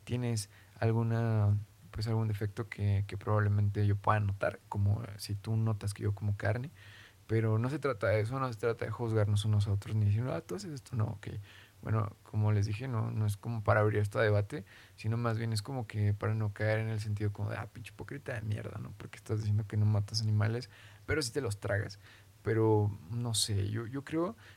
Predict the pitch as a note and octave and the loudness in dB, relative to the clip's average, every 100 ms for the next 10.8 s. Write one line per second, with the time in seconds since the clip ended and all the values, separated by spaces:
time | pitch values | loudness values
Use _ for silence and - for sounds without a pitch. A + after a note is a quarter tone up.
0 | - C#3 E3 F3+ F3 E3+ F3 E3+ D#3+ B2+ | -6 0 2 2 2 2 2 -2 -4 -4
1 | B2 B2 C#3 C#3 B2 A#2+ A2 C#3 A#2+ G#2 | -4 -4 -6 -4 -4 -4 -4 -4 -4 -4
2 | G#2+ A#2 A#2+ A2 G#2+ G#2 G2+ - G#2 G2+ | -4 -4 -4 -4 -2 0 -2 -4 -2 -2
3 | G2 G2+ A2 C3+ - A#2+ B2 A#2 G2+ - | -2 -4 -4 -4 -8 -8 -6 -4 -6 -8
4 | - - - - C#3 C#3 B2+ B2 A2+ D3+ | -20 -20 -20 -18 -6 -4 -2 -4 -4 -8
5 | C#3+ C3 G#2 G2+ A#2 B2+ C3 C3+ C3+ C#3 | -6 -4 -4 -4 -6 -4 -4 -2 0 -2
6 | G2+ B2+ A#2 B2+ A#2 A#2+ - A#2+ C3+ C3+ | -4 -8 -8 -6 -6 -6 -2 2 4 4
7 | G#2+ A2+ G2+ G2+ A2 A2 A#2+ A2+ G#2 G2+ | 2 -2 -2 0 -2 0 -2 0 0 0
8 | A2+ G2+ G#2 G#2 G2+ G#2 G2 G#2 - - | -2 0 4 4 4 0 2 2 0 -6
9 | - G#2+ G#2+ G2+ A2 G#2 G#2 - - - | -6 -2 -2 -2 -4 -2 -6 -10 -20 -8
10 | B2 C3 A#2+ A2 A#2+ - A#2+ A#2 | -2 0 0 -2 -6 -6 -4 -4